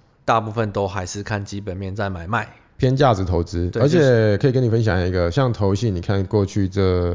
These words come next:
Speaker 2: 呃，八到十天，大盘一路跌，他们一路接。其实投信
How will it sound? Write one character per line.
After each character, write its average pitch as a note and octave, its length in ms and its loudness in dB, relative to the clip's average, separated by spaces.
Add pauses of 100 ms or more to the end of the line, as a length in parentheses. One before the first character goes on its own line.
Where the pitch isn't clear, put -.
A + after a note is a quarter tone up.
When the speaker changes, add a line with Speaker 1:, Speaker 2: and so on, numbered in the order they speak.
Speaker 2:
呃， F2+ 280 -2
八 F#2 100 2
到 F#2+ 140 2
十 F#2 160 -4
天， F#2 260 -2 (540)
大 D3 180 4
盘 A2 160 2
一 A#2 60 4
路 C3 100 6
跌， F#2+ 220 2
他 A2+ 100 0
们 G#2+ 160 4
一 F#2+ 80 2
路 G#2 140 4
接。 F#2 420 0 (420)
其 A#2+ 140 2
实 A#2+ 140 2
投 G#2+ 180 2
信 G2+ 320 0